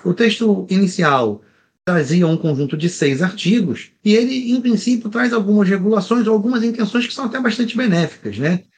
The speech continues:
É, apesar de alguns temas estarem superados pelo tempo e pela própria regulação do, do governo,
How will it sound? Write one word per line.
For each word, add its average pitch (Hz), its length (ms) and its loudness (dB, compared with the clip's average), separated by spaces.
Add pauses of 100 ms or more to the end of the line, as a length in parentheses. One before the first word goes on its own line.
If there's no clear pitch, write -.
(280)
É, 127 240 0
apesar 160 420 0
de 180 80 0
alguns 170 300 -2
temas 147 240 -2
estarem 170 280 -2
superados 202 600 -4
pelo 160 260 -2
tempo 175 440 0
e 120 60 0
pela 143 220 0
própria 147 540 -2
regulação 139 680 -4
do, 135 120 -4
do 170 300 -4
governo, 151 720 0